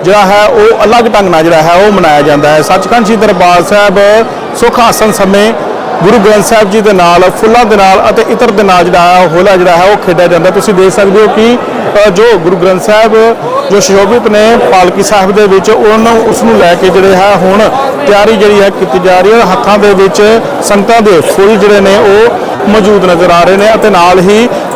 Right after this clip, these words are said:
ਇਤਰ ਜਿਹੜੇ ਨੇ ਉਹ ਵੀ, ਉਹ ਜਿਹੜੇ ਨੇ ਉਹ ਨਜ਼ਰ ਆ ਰਹੇ ਨੇ। ਜੇ ਗੱਲ ਕੀਤੀ ਜਾਵੇ ਤਾਂ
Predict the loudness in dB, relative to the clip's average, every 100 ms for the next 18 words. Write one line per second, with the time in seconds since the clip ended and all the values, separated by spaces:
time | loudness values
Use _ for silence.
0 | -2 0 0 2 2 2 0 2 2 2
1 | 0 -2 -6 -6 -2 -2 0 0 2 2
2 | 2 2 -2 -6 -6 -2 0 0 0 0
3 | 0 -2 0 0 0 0 -2 -4 0 0
4 | 2 0 0 0 0